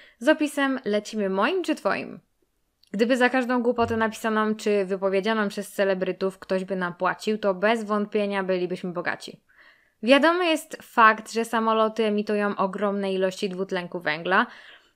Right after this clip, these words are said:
a celebryci posiadają prywatne odrzutowce, którymi chętnie latają, nawet jeśli ten lot trwa jedynie pięć minut.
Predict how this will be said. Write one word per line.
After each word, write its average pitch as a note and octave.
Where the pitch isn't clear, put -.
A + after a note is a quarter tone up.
a E4
celebryci A3+
posiadają G#3+
prywatne G3
odrzutowce, F3+
którymi A3
chętnie G#3+
latają, F#3+
nawet G#3
jeśli G3
ten F#3
lot F#3
trwa F3+
jedynie F#3+
pięć F#3+
minut. -